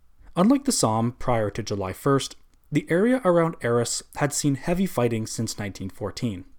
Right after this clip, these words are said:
most of it being fought over the two prominent heights, the Notre Dame de Lorette to the north, and the imposing one hundred and forty-five meter high Vimy Ridge,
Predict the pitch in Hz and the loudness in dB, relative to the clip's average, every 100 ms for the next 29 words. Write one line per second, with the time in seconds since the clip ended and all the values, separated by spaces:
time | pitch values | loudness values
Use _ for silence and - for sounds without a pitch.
0 | - - - - _ - - 151 151 123 | -20 -20 -20 -20 _ -12 2 2 4 2
1 | 139 - - - - 143 202 233 - 170 | 2 0 -10 -20 -2 4 4 4 2 0
2 | 170 - 135 131 123 - 160 165 - 117 | 2 0 0 0 0 2 2 0 -2 -2
3 | 104 98 - 101 - - - - - - | -2 -6 -8 -10 -8 -14 -14 -20 -20 -20
4 | - _ - 127 120 123 - 139 135 131 | -20 _ -6 0 0 0 4 4 4 0
5 | 120 127 160 117 107 104 110 160 - - | 0 0 0 0 -2 -2 -2 -4 -6 -14
6 | - 104 101 139 170 - - - - - | -10 -6 -2 0 0 -6 -18 -20 -20 -20
7 | - - 151 151 156 156 - 214 165 160 | -20 -2 4 4 4 2 2 2 2 0
8 | 156 - - 123 165 196 208 208 - 147 | -2 -8 -4 0 2 4 2 2 -2 0
9 | 143 143 147 131 127 120 120 117 110 101 | 2 2 2 0 0 0 0 0 -2 -4
10 | 104 104 - - 107 101 92 104 113 - | -6 -8 -16 -8 -6 -4 -4 -2 -2 -2
11 | - | -12